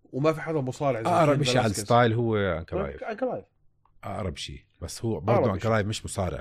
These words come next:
Speaker 2: بيور. Striker.
Speaker 1: آه، عنده مصارعة،
Speaker 2: عنده
Speaker 1: بس مو
Speaker 2: مصارعة.
Speaker 1: سترايكر.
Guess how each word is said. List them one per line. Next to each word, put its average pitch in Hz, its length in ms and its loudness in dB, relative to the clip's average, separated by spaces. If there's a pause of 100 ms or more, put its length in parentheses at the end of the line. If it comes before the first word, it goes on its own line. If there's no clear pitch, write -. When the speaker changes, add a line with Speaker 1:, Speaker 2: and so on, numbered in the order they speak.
(100)
Speaker 2:
بيور. 82 260 -10 (1160)
Striker. - 460 -10 (920)
Speaker 1:
آه، 123 160 -4 (260)
عنده 170 460 0
مصارعة، 131 260 -2
Speaker 2:
عنده 131 120 2
Speaker 1:
بس 110 140 0
مو - 60 0
Speaker 2:
مصارعة. 90 160 0 (100)
Speaker 1:
سترايكر. 98 360 -12